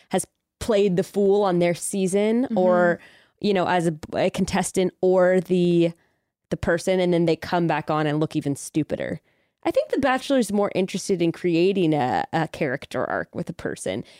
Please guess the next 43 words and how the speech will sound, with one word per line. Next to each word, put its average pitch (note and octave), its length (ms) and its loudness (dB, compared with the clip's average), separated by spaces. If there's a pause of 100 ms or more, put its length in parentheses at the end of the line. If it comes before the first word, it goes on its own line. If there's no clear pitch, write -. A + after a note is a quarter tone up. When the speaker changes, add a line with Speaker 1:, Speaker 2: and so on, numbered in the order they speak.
(160)
Speaker 1:
And G#3+ 300 0
it G3 60 -2
Speaker 2:
It - 80 -14
Speaker 1:
seems D#4+ 200 4
Speaker 2:
is - 140 4
Speaker 1:
that D#4 140 4
Speaker 2:
more, G#3 260 0 (160)
it's - 160 -18
a, - 40 -8 (120)
just - 200 -8
better A3 200 0
television, - 420 -12 (100)
Speaker 1:
It D#4 40 4
is F#4 120 4
Speaker 2:
too. - 40 0
Speaker 1:
better E3+ 160 2
television, F3 380 0
exactly. A3+ 340 0
And D3+ 80 2
the D#3 60 0
audience A3 320 2
seems A3 180 2
to F#3 100 -4
rally F#3 340 2
behind F3+ 480 -2
someone D#3+ 280 -2
with D#3 140 -2
a D#3+ 60 -2
redemption D3 500 -4
arc, E2+ 300 -6
you F#3 40 -2
know? F#3+ 280 2
Think G3 280 -4 (160)
Crystal, A#3 920 0
think G#3 240 -4
T-, C4+ 260 0
like, C#4 180 -2
all D4+ 160 2
these F#4 140 4
different C4 260 -2
people. B3 380 0
Speaker 2:
Also, D4 400 0
maybe A3 720 -6